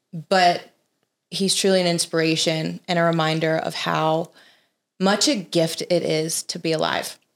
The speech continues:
And so for those who don't know, Drew is an incredible athlete, grew up actually right here in Las Vegas, a Las Vegas native, and, um,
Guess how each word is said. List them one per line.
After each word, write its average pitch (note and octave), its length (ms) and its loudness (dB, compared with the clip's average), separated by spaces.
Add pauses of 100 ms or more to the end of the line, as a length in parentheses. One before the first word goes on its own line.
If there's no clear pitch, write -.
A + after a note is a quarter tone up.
(260)
And F3+ 300 0
so F3+ 240 4
for F3 180 0
those G#3 220 4
who A3 80 2
don't G3 240 2
know, F3+ 320 2 (100)
Drew F3 560 4 (160)
is E3+ 640 -2 (100)
an E3+ 60 -2
incredible A3 460 2
athlete, F3+ 600 0
grew F#3 180 2
up F3+ 380 2
actually G3+ 340 0
right A#3+ 240 0
here F#3+ 260 2
in F3 140 0
Las E3 240 0
Vegas, E3 380 0
a - 40 -6
Las F#3+ 220 0
Vegas E3+ 380 -2
native, E3 400 0 (640)
and, G3+ 720 2
um, F#3 640 4